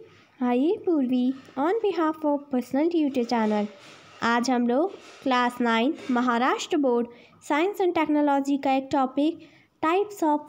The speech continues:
complex permanent tissue पढ़ने वाले हैं। कॉम्प्लेक्स परमानेंट टिश्यू कितने टाइप के होते हैं? So complex permanent tissue can be classified into two category। First is xylem and second is phloem।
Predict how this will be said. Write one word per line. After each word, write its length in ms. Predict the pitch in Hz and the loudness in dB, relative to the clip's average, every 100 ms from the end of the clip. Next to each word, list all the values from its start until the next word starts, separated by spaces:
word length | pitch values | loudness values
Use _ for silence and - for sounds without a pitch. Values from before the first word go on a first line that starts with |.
| - | -2
complex 520 | 311 320 320 320 330 - | 0 0 0 -2 -4 -2
permanent 520 | 277 254 254 262 262 | 0 2 2 0 0
tissue 260 | 254 226 240 | 0 -2 -2
पढ़ने 260 | 226 214 214 | 0 0 0
वाले 240 | 208 208 | 2 2
हैं। 220 | 208 202 196 - - - - | 2 0 -2 -10 -20 -20 -4
कॉम्प्लेक्स 480 | 226 226 226 381 - | 0 0 0 -2 -2
परमानेंट 520 | - 294 269 269 269 | -2 0 2 2 2
टिश्यू 340 | 269 247 285 320 - - _ _ _ - | 0 0 0 -2 -4 -20 _ _ _ -6
कितने 340 | 392 349 302 285 | 0 2 2 0
टाइप 260 | 240 233 233 | 0 -2 -2
के 80 | |
होते 380 | 247 233 214 220 | 0 0 0 0
हैं? 220 | 226 214 208 - _ _ _ - | 0 0 -2 -8 _ _ _ -6
So 140 | 381 381 | -4 0
complex 420 | 320 320 381 381 370 | 0 0 -4 -2 0
permanent 420 | 339 339 359 370 | 2 2 2 2
tissue 260 | 339 349 359 | 0 0 0
can 180 | 339 294 294 | 0 0 0
be 60 | 294 | 0
classified 540 | 269 262 285 294 302 277 | -2 0 -4 -2 0 2
into 220 | 262 349 381 | 2 -2 -2
two 140 | 311 277 269 | -2 0 0
category। 520 | 220 220 214 208 214 208 - _ - _ - | -2 0 -2 0 0 -2 -8 _ -20 _ -2
First 320 | 285 277 277 294 | 0 0 0 0
is 140 | 240 | 2
xylem 400 | 240 233 233 285 427 - | 0 2 2 0 -2 -8
and 180 | 311 381 415 | -4 -4 -4
second 400 | 415 440 277 262 | -2 0 2 0
is 160 | - - | -2 -6
phloem। 520 | 269 233 214 202 196 | 0 2 2 2 0